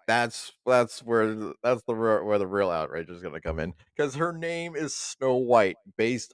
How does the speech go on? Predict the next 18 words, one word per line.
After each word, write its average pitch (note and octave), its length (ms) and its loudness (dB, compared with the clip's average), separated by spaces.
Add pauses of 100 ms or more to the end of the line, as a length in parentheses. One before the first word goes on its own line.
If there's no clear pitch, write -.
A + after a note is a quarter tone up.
off A2 220 2
of A2+ 180 -6
her A2+ 200 0
porcelain C#3 800 -4
skin. B2 580 -6 (420)
Uh, A2 380 6 (260)
but A#2 220 0
apparently D3+ 600 -4
they C#3 180 0
have D3 180 -2
done G3+ 180 0
that. A#2+ 260 0
I F#2+ 120 -2
believe B2 260 -6
they've B2 180 -6
hired A#2+ 440 -4
a, B2 280 -4
uh, A#2 260 0